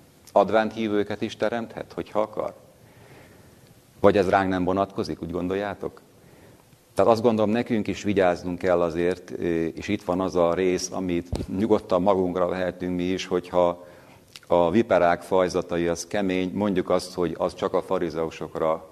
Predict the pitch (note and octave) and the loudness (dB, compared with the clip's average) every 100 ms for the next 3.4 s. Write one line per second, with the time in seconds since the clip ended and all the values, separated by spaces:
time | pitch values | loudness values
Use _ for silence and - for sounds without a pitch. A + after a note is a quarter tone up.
0 | - G2 G2 - F#2 E2+ E2+ - F2 F2+ | -8 -4 -4 -4 -6 -2 -4 -4 -4 -2
1 | G2+ F2+ F#2 F2 F2 F2 F2 - E2+ F#2 | 0 0 -2 -2 -2 -2 -4 -2 0 0
2 | - - - - - - - - G2 A#2 | -4 -20 -20 -20 -20 -20 -6 4 4 4
3 | - G#2 F#2+ | 0 0 0